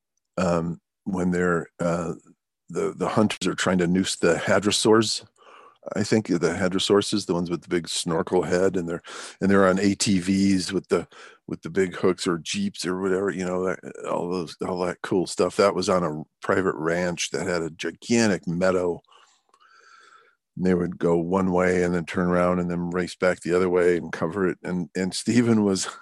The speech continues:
<laughs> I was sitting out in the, in the meadow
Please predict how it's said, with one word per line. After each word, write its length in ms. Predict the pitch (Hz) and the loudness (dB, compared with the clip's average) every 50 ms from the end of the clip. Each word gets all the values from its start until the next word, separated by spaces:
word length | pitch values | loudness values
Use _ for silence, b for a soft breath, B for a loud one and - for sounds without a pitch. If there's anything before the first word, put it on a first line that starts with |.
| - - - | -12 -12 -12
<laughs> 260 | - - - - - | -12 -14 -14 -2 0
I 80 | 147 | 2
was 180 | 147 143 139 - | 4 4 4 2
sitting 440 | - - - 147 131 127 117 113 110 | 0 0 0 0 2 2 2 4 4
out 180 | 110 110 110 | 4 4 4
in 140 | 110 104 98 | 2 2 0
the, 140 | 92 92 92 _ _ b b b b b b b b b b _ _ _ _ _ _ _ _ _ _ _ _ - | -2 -4 -8 _ _ b b b b b b b b b b _ _ _ _ _ _ _ _ _ _ _ _ -10
in 140 | 95 92 87 | -8 -6 -4
the 80 | 90 90 | -4 -4
meadow 640 | 87 85 90 98 101 104 92 85 87 90 87 - | -2 0 0 2 4 4 4 4 2 0 -2 -6